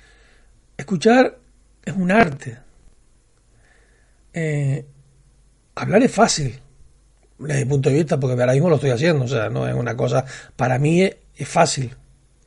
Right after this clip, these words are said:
Pero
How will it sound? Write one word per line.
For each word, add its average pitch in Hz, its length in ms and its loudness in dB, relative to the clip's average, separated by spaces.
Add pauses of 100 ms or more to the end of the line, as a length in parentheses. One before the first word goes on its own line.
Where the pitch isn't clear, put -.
(1900)
Pero 151 440 -2